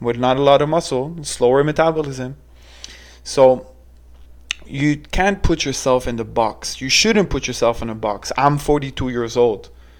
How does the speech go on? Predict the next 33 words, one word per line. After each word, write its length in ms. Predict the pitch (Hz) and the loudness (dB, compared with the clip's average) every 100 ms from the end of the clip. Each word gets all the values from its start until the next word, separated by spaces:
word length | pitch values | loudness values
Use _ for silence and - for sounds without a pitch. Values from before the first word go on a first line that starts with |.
| - - - - | -20 -20 -20 0
I 180 | 127 131 | 4 6
haven't 420 | 135 135 135 131 | 6 4 4 -2
been 320 | 127 123 123 - - - | -2 -4 -4 -10 -20 -10
taking 340 | - 131 131 127 | -6 -4 -4 -2
care 260 | 127 123 | 2 2
of 100 | 117 | 2
my 120 | 120 | -2
health 320 | 113 117 117 - | -4 -2 -2 -4
for 80 | |
the 100 | 113 | -10
past 340 | 107 123 117 - | -4 -4 -4 -10
ten 160 | 120 | -10
years. 460 | 113 135 160 156 - - - - - - - | -6 -2 -2 -2 -10 -18 -20 -20 -20 -20 -4
My 200 | 131 131 | 2 4
metabolism 640 | 135 123 131 123 123 120 | 4 2 2 0 -2 -4
has 240 | 120 120 117 | -4 -6 -6
declined. 580 | 110 - 127 127 135 127 - | -10 -8 -4 -4 -6 -10 -10
It 140 | 123 | -8
won't 280 | 117 120 113 | -2 -2 -2
recover 440 | 120 101 120 113 107 | -6 -2 -2 -2 -6
because 280 | 113 113 | -6 -8
I'm 160 | 113 110 - | -6 -8 -4
older. 400 | 110 - - - - - - - - | -6 -6 -14 -16 -20 -20 -20 -10 -2
Absolutely 720 | 170 - - 180 185 - 180 | -2 0 0 0 -2 -2 -2
not. 380 | 156 196 151 - - | 0 0 -2 -4 -4
Actually, 420 | 139 - 147 139 | -4 -4 -4 -2
it 200 | - 143 | 0 2
has 240 | 151 156 | 4 2
declined 480 | 143 143 139 160 180 | 0 -4 0 0 0
because 320 | 135 135 123 | -2 -4 -4
you've 140 | 135 131 | -4 -2
been 160 | 147 | -2
sedentary, 760 | 147 156 202 165 123 113 110 | 0 0 2 0 -2 -4 -8